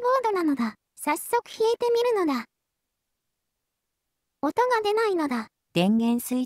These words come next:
Speaker 2: チを入れるのよ。音量も調整するの。
Speaker 1: ピアノなのだ。
Speaker 2: トランペットにもなるのよ。
Speaker 1: 百音色って書いてあるのだ。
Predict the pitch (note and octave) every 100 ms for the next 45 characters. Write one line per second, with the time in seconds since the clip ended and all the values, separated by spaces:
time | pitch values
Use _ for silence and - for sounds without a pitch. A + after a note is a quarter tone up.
0 | - - G3 D#3+ D3+ E3+ F#3 F3 D3+ C#3
1 | C3+ _ - F3+ A3+ A3+ A3+ A3+ - F#3+
2 | G3 - G#3 G#3 - G#3 F#3+ D#3+ - _
3 | _ _ _ _ _ _ _ _ _ _
4 | _ _ _ _ _ _ _ _ _ _
5 | _ _ _ _ _ _ _ _ _ -
6 | C#4+ F4 G4+ A4+ A#4+ G#4+ E4+ B3 - _
7 | - F3+ G#3 A3 B3 - - G3 F3+ D#3
8 | E3 F3 F3 D#3 C3+ C3+ - _ _ _
9 | _ _ _ _ _ _ _ _ _ _
10 | _ _ _ _ _ _ _ _ _ _
11 | D4 - G#4 G4 A4 A4+ A4+ A#4 - A#4+
12 | C5 G4 E4+ F#4 F#4+ D#4+ A#3+